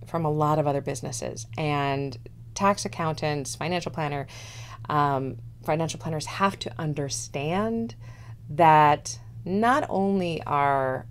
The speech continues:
our jobs a little bit different and that we can write off different things depending on what job we're in, <laughs> but it really helps if they understand the creative process. So this is a blatant plug for my tax accountant,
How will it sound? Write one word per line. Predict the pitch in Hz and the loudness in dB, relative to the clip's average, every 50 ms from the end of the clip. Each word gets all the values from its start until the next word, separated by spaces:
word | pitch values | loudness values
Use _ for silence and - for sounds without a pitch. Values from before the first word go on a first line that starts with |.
| - - | -14 -8
our | - 143 143 | -4 -4 -4
jobs | 139 - - 175 190 214 226 226 220 - | -4 -4 0 4 6 8 6 6 4 -2
a | |
little | 196 214 202 214 | -2 -2 0 0
bit | 180 202 196 - | 0 -2 -2 0
different | - 170 156 - 165 160 156 151 151 - | -2 -4 -2 -2 -4 -2 -2 -4 -4 -6
and | - 135 139 | -6 -6 -6
that | 143 - | -6 -8
we | - | -8
can | - - 110 120 | -8 -8 -4 0
write | 143 175 185 180 | 2 2 4 4
off | 175 170 - | 4 2 2
different | 170 170 - 160 151 151 - | -2 -6 -4 -4 -6 -4 -2
things | - 139 139 139 139 135 131 | -2 -2 -2 -2 -4 -6 -6
depending | - 120 - 131 131 131 131 | -8 -10 -8 -8 -8 -8 -8
on | 117 101 80 - | -8 -8 -8 -4
what | - 160 165 165 | 0 0 0 0
job | - 156 151 143 143 147 | 0 0 0 0 0 -2
we're | 139 - - - | -6 -6 -6 -6
in, | 156 156 147 143 139 139 131 - - - - - - - - - - - - - 190 - | -4 -2 -2 -2 -2 -4 -6 -8 -10 -14 -14 -14 -12 -12 -12 -12 -10 -10 -8 -6 -6 -6
<laughs> | - 208 - - - - - - - - 254 240 - | -6 -8 -10 -10 -12 -14 -14 -12 -10 -10 -10 -8 -4
but | 196 190 247 247 | 2 6 6 8
it | 254 - - | 8 6 2
really | - 262 277 277 247 | 2 0 0 0 0
helps | 220 240 - - - | 0 0 0 0 -2
if | 226 214 | -6 -4
they | - 208 - | -2 -2 -2
understand | - 190 196 196 - - 202 190 190 190 190 190 180 - - | 0 0 -2 -2 -2 -2 -2 0 0 0 0 -2 -4 -6 -8
the | - - 196 185 | -4 -2 -2 -2
creative | - - - 185 190 190 180 170 165 165 151 151 - | -2 -4 0 2 4 4 4 2 0 -2 -6 -8 -10
process. | - - 269 262 247 - - - - - - - - - - - - - - - - - - | -8 -4 -2 -2 -2 -2 -6 -10 -10 -10 -10 -12 -12 -12 -14 -14 -16 -16 -16 -16 -16 -14 -12
So | - - - 180 175 170 165 160 160 160 160 160 151 - - - - - - - - - - - - - | -6 2 4 6 8 10 10 8 8 8 6 6 4 2 -2 -8 -18 -18 -18 -16 -16 -16 -16 -16 -10 0
this | 160 180 240 262 | 6 6 6 6
is | 330 302 240 196 | 6 2 2 4
a | 180 147 | 2 2
blatant | 147 - 156 151 160 175 175 180 196 226 240 233 233 - 220 208 190 - | 2 0 -2 -2 0 0 0 2 2 2 2 2 0 -2 -4 -4 -4 -6
plug | - - 147 139 120 107 85 - - - - | -6 -4 -2 0 0 0 -2 -4 -8 -12 -10
for | - - 156 147 143 143 139 139 139 | -6 -2 0 0 2 2 0 0 -2
my | 143 143 135 131 131 127 127 | -2 -2 -2 0 0 -2 -2
tax | 120 - - 127 120 117 - | -4 -4 -4 -4 -4 -4 -6
accountant, | - - - 135 135 120 - 143 147 165 175 170 - - | -10 -10 -10 -10 -10 -8 -8 -6 -6 -6 -6 -8 -10 -12